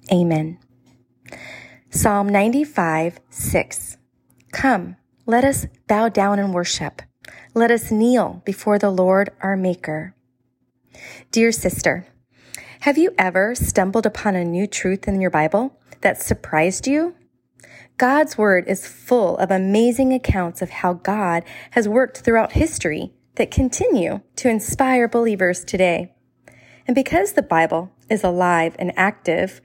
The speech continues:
according to Hebrews four twelve, which says, "For the Word of God is living and powerful and sharper than two-edged sword, piercing even to the division of soul and spirit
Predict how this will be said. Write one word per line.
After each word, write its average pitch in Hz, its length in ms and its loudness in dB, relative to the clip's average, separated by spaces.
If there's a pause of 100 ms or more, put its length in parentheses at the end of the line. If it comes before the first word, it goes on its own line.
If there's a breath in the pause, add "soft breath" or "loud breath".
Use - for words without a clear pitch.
(180)
according 196 440 0
to 185 160 -2 (200 loud breath)
Hebrews 208 560 0
four 202 300 0
twelve, 202 640 0 (340 soft breath)
which 220 200 -2
says, 220 360 0
"For - 140 -6
the 214 100 0
Word 269 380 0
of 330 180 -2
God 175 380 0 (160)
is 269 460 2
living 165 440 -2 (160)
and 226 320 0
powerful 175 800 0 (260 soft breath)
and 233 160 0
sharper 247 540 0
than 190 300 0
two-edged - 1300 -2
sword, 175 580 -2 (360 loud breath)
piercing 254 640 0
even 233 420 2
to 185 120 -6
the 190 100 0
division 185 720 0
of 185 140 -4
soul 220 520 0
and 226 140 -2
spirit 175 540 -4